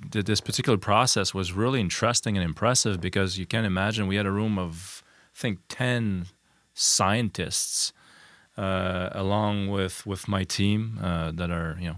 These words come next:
engineers, power engineers, and, and in a big group over a day session, uh, to be,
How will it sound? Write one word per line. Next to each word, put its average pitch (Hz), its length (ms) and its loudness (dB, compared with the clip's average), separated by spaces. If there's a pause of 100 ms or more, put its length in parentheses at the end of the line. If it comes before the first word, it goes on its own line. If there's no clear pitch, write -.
(140)
engineers, 85 500 -2
power 85 300 -2
engineers, 92 540 0
and, 85 160 4 (680)
and 87 240 2
in 90 120 2
a 95 40 0
big 101 240 2
group 104 420 0
over 92 440 2
a 85 100 0
day 95 280 0
session, 117 720 -2
uh, - 100 -4
to 76 100 -10
be, 78 320 -4